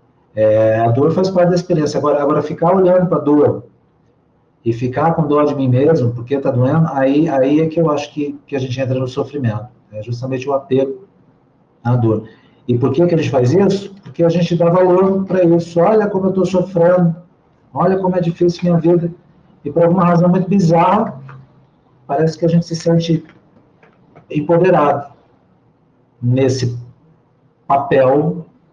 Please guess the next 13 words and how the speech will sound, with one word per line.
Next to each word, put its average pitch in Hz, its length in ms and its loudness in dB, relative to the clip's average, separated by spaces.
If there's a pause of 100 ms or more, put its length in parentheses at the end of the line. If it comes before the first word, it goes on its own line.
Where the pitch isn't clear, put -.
(500)
de, 120 360 0
de, 120 200 0
de, 110 680 0
de 104 140 -8
doente. 131 1000 -2 (300)
Percebe 135 440 -2
a 120 40 -2
palavra 107 320 0
doente? 135 880 -2 (500)
Entendeu? 127 480 -4 (340)
Tá 120 100 -4
doendo. 131 600 0 (600)
É. 113 80 -6